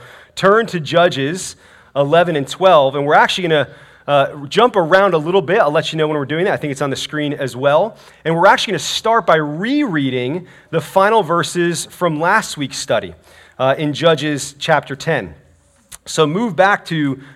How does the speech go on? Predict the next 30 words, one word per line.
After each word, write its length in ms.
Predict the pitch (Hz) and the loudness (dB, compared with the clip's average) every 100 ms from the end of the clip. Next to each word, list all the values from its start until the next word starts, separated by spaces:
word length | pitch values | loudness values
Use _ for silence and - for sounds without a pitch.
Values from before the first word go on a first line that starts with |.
| - | -10
Judges 400 | 131 180 165 131 | 2 2 2 -4
chapter 320 | 170 160 151 | 0 0 0
ten, 240 | - 165 143 | -4 -4 -4
starting 760 | - - 170 190 143 135 127 - - | -6 0 2 2 0 -4 -6 -14 -10
in 100 | 143 | -6
verse 300 | 139 147 - | -2 -2 -2
nine, 500 | 139 156 143 110 113 - _ _ _ _ _ - | -2 0 0 -4 -8 -16 _ _ _ _ _ -8
and 180 | 127 131 | -6 -4
open 280 | 165 175 165 | -4 -4 -4
your 160 | 147 143 | 0 2
eyes 240 | 147 139 | 2 0
and 100 | 131 | -4
ears 220 | 139 135 | -4 -6
to 100 | - | -8
this 140 | 117 - | -16 -12
book 320 | 135 131 - - | -6 -6 -8 -10
that 120 | 123 | -6
we 100 | 117 | -6
love, 280 | 117 120 113 | -2 -2 -2
the 80 | 107 | -6
Word 240 | 113 135 | -6 -6
of 100 | 123 | -6
God. 380 | 95 117 110 92 - _ - - _ - | -4 -2 -2 -4 -12 _ -20 -20 _ -18
Starting 380 | - 165 175 | 0 2 4
in 120 | 156 127 | 0 -4
Judges 480 | 120 165 160 165 | 2 2 2 -6
chapter 340 | - 165 156 139 | -2 0 0 -2
ten, 220 | 160 147 | -6 -6
verse 240 | 143 135 | -4 -6
nine. 340 | 135 127 110 | -4 -4 -4